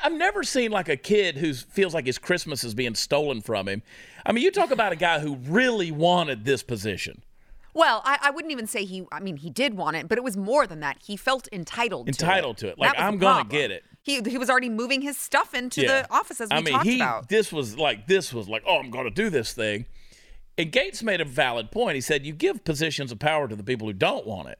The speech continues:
Speaker 2: Right.
Speaker 1: Not to the people who want it so
Speaker 2: Right.
Speaker 1: bad." That's,
Speaker 2: And
Speaker 1: that's
Speaker 2: not
Speaker 1: the problem.
Speaker 2: to the people who feel entitled to it.
Speaker 1: So it was necessary to hold this guy accountable,
Speaker 2: Mm-hmm.
Speaker 1: right?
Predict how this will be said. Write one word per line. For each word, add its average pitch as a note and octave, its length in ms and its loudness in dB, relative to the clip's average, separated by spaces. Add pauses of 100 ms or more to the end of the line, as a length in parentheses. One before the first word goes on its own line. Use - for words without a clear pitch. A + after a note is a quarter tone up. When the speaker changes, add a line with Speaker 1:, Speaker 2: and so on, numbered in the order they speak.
Speaker 2:
Right. E4+ 380 -4 (640)
Speaker 1:
Not E3+ 140 0
to - 60 -8
the D#3+ 60 -4
people D#3 240 2
who B2 80 0
want C3+ 300 0
it - 100 -8
so - 140 -4
Speaker 2:
Right. F4 140 -2
Speaker 1:
bad." C2+ 200 -10
That's, D#3 180 4
Speaker 2:
And C#4+ 100 2
Speaker 1:
that's E3 220 2
Speaker 2:
not E3+ 160 2
Speaker 1:
the - 60 0
problem. C#3 160 -2
Speaker 2:
to A#3 40 -4
the A3 60 -4
people A3+ 200 -2
who B3 140 -6
feel A3 440 -4
entitled B3 600 -4
to G#2+ 200 -10
it. - 180 -10
Speaker 1:
So A3 300 4
it F4+ 120 -2
was G3+ 200 -2
necessary D#3+ 960 2
to G3 460 0
hold F#3+ 480 2
this D#3 320 0
guy A2+ 340 0
accountable, D#3 640 -2
Speaker 2:
Mm-hmm. - 920 -16
Speaker 1:
right? C#3 280 2